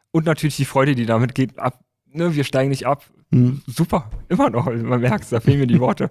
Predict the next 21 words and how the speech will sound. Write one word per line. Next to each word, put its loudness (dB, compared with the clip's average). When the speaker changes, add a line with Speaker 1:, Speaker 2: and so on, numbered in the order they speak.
Speaker 2:
<laughs> -14
Speaker 1:
nach -4
wie -4
vor. 0
Zumal 2
ich -6
Plattenhardt-Fan -4
bin. -6
Ich, -12
Speaker 2:
Ja. 2
Speaker 1:
äh, -12
mir 4
ein 0
Rätsel, 0
äh, 2
warum -2
er 0
plötzlich -4
so 0
schlecht -4
war -4